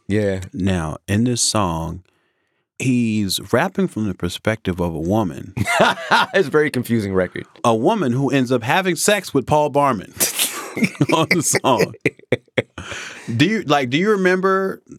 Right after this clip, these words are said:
Speaker 2: recording that? Do you remember having any sort of reaction to hearing, like, I mean, this kind of approach is just, had never been heard before.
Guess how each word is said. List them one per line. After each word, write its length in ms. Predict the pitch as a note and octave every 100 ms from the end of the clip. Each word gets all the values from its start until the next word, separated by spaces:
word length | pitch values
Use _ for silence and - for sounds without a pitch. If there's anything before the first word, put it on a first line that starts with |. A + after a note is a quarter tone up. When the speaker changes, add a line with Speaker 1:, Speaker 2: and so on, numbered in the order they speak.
| -
Speaker 2:
recording 540 | B2 B2 D3+ D3 D#3+
that? 260 | D#3 D3+ B2+
Do 60 | A#2
you 60 |
remember 300 | A#2 A#2+ A#2
having 260 | A2+ G#2+ G#2
any 140 | G#2
sort 220 | G2 G2+
of 60 | G2
reaction 420 | F2+ F2+ F#2 -
to 60 | F2
hearing, 300 | F#2 F2+ F2+
like, 260 | E2+ E2+ - _ _ _ _ _ -
I 80 | C#3
mean, 160 | D3
this 160 | C#3 D#3+
kind 180 | E3+ D3
of 60 |
approach 440 | A#2+ F#2+ D3+ F2+ -
is 80 | F#2
just, 160 | G2 G2
had 160 | G2+
never 180 | G2+ F#2+
been 160 | F2+ F2
heard 180 | F2 -
before. 360 | - G#1+ -